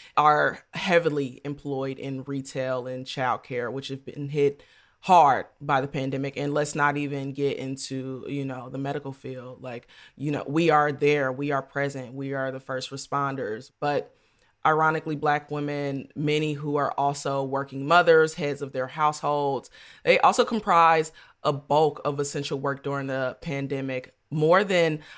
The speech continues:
a hundred and fifty-four thousand Black women left the workforce in December alone. That is just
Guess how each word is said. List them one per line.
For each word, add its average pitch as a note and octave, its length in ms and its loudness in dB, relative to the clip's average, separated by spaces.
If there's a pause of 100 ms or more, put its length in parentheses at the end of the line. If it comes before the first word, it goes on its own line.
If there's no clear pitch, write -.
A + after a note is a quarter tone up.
(160)
a D3+ 100 0
hundred E3 720 -2
and C#3 300 -4
fifty-four D3+ 680 -4
thousand D3+ 800 0
Black C#3+ 340 -2
women C3+ 340 -6
left C3+ 300 -4
the C3+ 80 -10
workforce B2+ 580 -8
in C3+ 160 -8
December C3 460 -8
alone. C3 440 -6
That D3+ 200 4
is D3 180 -2
just C#3+ 300 -4